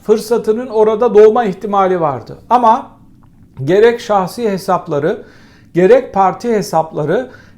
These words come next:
rejime muhalif olma kimliğinin üzerlerine bir gölge gibi düştü ve bu hesapların tamamını kaçırmış oldular. Siz, siz olun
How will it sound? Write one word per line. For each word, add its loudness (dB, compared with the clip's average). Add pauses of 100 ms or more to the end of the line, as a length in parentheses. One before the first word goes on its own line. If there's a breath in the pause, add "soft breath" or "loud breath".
(120)
rejime 2
muhalif 0 (100)
olma 4
kimliğinin -8
üzerlerine 0
bir -6
gölge 2 (160)
gibi -8
düştü -6
ve -2
bu 2
hesapların -4
tamamını -2
kaçırmış -10
oldular. -18 (760 soft breath)
Siz, -8
siz -6
olun 0